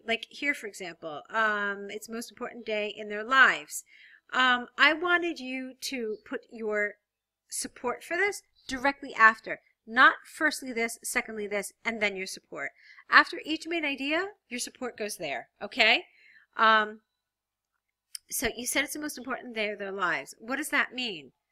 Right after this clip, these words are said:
So, um, let's see. What did you say here? You said that guests are special for the couple. It is crucial for them to offer the best. Again, it sounds like a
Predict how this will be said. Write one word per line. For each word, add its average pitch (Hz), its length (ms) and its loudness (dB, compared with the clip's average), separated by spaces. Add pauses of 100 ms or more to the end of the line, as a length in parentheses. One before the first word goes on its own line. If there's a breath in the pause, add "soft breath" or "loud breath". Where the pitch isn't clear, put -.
(300)
So, 226 320 0 (2000)
um, 208 760 4 (1200)
let's - 220 -12
see. 170 300 -6 (1900)
What 254 140 -4
did 247 140 -6
you 254 80 -6
say 233 200 -4
here? 269 380 -2 (420)
You 240 100 -10
said 233 260 -4
that 220 340 -8
guests 226 420 -2
are 220 220 -2
special - 260 -8
for 220 60 -18
the 208 120 -14
couple. 262 260 -4
It 233 100 -8
is 226 100 -10
crucial - 340 -8
for 240 80 -12
them 214 140 -8
to - 160 -14
offer 214 220 -4
the 202 80 -16
best. 196 240 -6
Again, 285 300 2 (260 loud breath)
it 269 120 -8
sounds 302 280 4
like 381 100 -4
a 277 140 -6